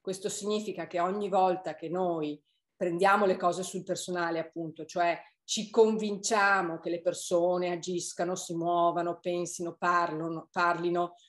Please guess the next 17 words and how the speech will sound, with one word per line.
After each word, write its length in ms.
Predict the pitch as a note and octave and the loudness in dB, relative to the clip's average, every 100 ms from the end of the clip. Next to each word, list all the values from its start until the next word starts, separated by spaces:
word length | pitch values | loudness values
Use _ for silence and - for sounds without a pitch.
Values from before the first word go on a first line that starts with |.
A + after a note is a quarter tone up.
| _ | _
eh, 440 | - F#3 F3 E3+ D#3 | -2 0 2 2 0
indirizzate 1120 | G#3 G#3 F#3+ G3+ F#3 F#3+ F#3 F3+ F3+ - A#3+ | -2 -2 0 0 -2 0 2 2 0 -4 -2
a 80 | F3 | 0
noi, 520 | F3+ F3+ E3+ F3 A3+ G3 | 0 0 0 0 -2 0
o 100 | F#3+ | 0
addirittura 800 | F3 G3 G3 - A#3 A#3 F#3+ | 0 -4 -4 -4 0 4 4
che 160 | - G3+ | 4 2
le 180 | F#3 F3+ | 2 4
cose 460 | A3+ A3 G#3+ F3 | 4 6 4 2
accadano, 960 | F3 - G3+ F#3 F#3+ F#3 E3+ E3 D#3 - _ _ _ _ - - | -2 0 2 6 6 4 0 -2 -6 -12 _ _ _ _ -20 -12
mm, 180 | G3 F3+ - | -8 -8 -6
le 180 | F#3+ F3+ | -4 -2
cose 680 | F#3+ G3 F#3 F#3 E3+ - _ | 2 2 4 6 4 2 _
in 160 | F#3+ F#3 | -8 -2
generale 580 | F#3+ G3 F#3 F#3 E3+ | 0 4 6 6 4
accadano 440 | D#3+ - F#3 F3+ E3+ | -2 -2 0 0 -4
sempre, 680 | - G3+ F3+ F3 D#3+ A#3+ | -8 -6 -6 -4 -6 -6